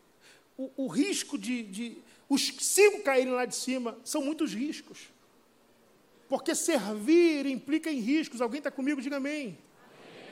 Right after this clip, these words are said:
Speaker 1: Eu recentemente eu pastoreava uma igreja nossa que ficava na Barra da Tijuca, uma área nobre do Rio de Janeiro. Ah,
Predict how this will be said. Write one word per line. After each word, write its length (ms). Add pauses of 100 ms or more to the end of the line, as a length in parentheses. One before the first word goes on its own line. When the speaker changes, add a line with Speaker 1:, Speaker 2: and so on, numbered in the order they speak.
(1600)
Speaker 1:
Eu 80
recentemente 1200 (1200)
eu 80
pastoreava 480
uma 160
igreja 420
nossa 400
que 80
ficava 880 (680)
na 100
Barra 220
da 100
Tijuca, 640 (840)
uma 120
área 240
nobre 260
do 100
Rio 160
de 80
Janeiro. 380 (1040)
Ah, 460